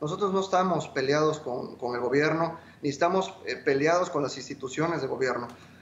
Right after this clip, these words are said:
Res-, respaldamos al presidente, apoyamos a las instituciones de, de gobierno, eh, queremos que cada día las instituciones se fortalezcan y tengan más fuerza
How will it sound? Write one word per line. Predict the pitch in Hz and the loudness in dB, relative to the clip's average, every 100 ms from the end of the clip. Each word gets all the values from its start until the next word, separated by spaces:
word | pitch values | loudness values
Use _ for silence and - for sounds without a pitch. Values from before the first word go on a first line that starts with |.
| - | -4
Res-, | 147 147 - - | 2 2 0 -6
respaldamos | - 143 - 139 135 196 214 165 | 0 0 2 0 2 2 0 -2
al | 147 | 0
presidente, | 143 139 139 156 165 185 185 - - | -2 0 0 0 0 -4 -4 -10 -2
apoyamos | 135 - 139 143 208 220 202 | -2 0 0 2 2 2 0
a | |
las | 151 143 | 0 -2
instituciones | 143 139 - 139 165 170 | -4 -8 -10 -6 -4 -2
de, | 139 123 - - - | 0 -2 -4 -16 0
de | 139 | 2
gobierno, | 135 139 156 156 170 175 - - - | 4 4 4 2 0 -2 -6 -20 -4
eh, | - 139 135 - | 2 4 4 2
queremos | 147 160 190 190 - - | 2 2 2 -2 -6 -8
que | 156 143 | -6 2
cada | 180 180 | 4 4
día | 180 190 | 2 0
las | 175 151 | 0 -2
instituciones | 139 - 139 147 180 180 - - - | -8 -12 -10 -6 -4 -4 -8 -20 -16
se | - 147 | -4 -2
fortalezcan | 151 151 147 143 185 196 185 165 | 0 0 2 2 2 0 -2 -2
y | |
tengan | 156 170 165 | -2 -2 0
más | 160 165 | 0 0
fuerza | - 170 185 - 156 156 | 0 2 2 0 -4 -6